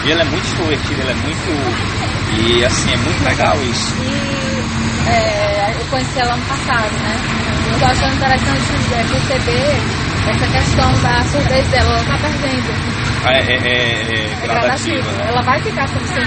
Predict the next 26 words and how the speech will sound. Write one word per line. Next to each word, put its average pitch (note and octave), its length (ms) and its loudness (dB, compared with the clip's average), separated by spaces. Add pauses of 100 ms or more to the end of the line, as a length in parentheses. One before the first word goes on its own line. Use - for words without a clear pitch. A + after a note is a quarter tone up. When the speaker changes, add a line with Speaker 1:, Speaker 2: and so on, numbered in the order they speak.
(100)
Speaker 2:
surda. - 300 -2 (580)
E B3 100 2 (120)
esse D4+ 240 2
ano C#4+ 320 2
ela C4+ 340 2
chegou B3+ 200 0
pra B3+ 160 0
mim C4 300 0
reclamando C4+ 460 2
do C4 100 2
aparelho B3 460 2
dela A#3+ 200 0
que A#3+ 120 0
tava B3 240 0
baixo. G3+ 400 0 (420)
Aí A#3 120 2
eu A#3+ 60 0
falei, A#3 460 2 (540)
"É A#3+ 80 2
o - 200 2
aparelho A#3 320 2
que - 120 0
tá A3 140 2
baixo - 600 0 (320)
ou B3 60 2
é B3 160 2